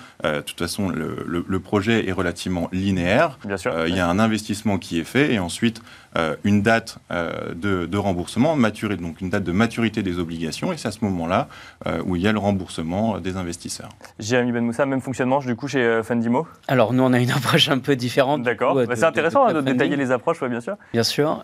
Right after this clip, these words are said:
Speaker 3: Euh, nous on rassemble nos investisseurs obligataires dans une S A S Créadoc,
Speaker 2: D'accord.
Speaker 3: euh, qui va avoir vocation ensuite à prêter les fonds aux promoteurs. Donc
Speaker 2: Et alors, c-, du coup, euh, les, les épargnants prêtent à la S A S, c'est ça ?
Speaker 3: Tout à fait. La, la S A S émet un emprunt obligataire,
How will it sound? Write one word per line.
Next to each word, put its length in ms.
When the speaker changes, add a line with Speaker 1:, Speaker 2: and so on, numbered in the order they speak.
Speaker 3:
Euh, 840
nous 120
on 100
rassemble 440
nos 200
investisseurs 520
obligataires 580
dans 140
une 180
S 160
A 60
S 160
Créadoc, 640
Speaker 2:
D'accord. 480
Speaker 3:
euh, 60
qui 180
va 120
avoir 180
vocation 520
ensuite 300
à 60
prêter 340
les 100
fonds 200
aux 40
promoteurs. 460
Donc 120
Speaker 2:
Et 60
alors, 220
c-, 240
du 120
coup, 280
euh, 120
les, 720
les 600
épargnants 640
prêtent 440
à 80
la 120
S 160
A 100
S, 260
c'est 80
ça ? 200
Speaker 3:
Tout 120
à 80
fait. 240
La, 200
la 120
S 140
A 60
S 160
émet 160
un 80
emprunt 240
obligataire, 600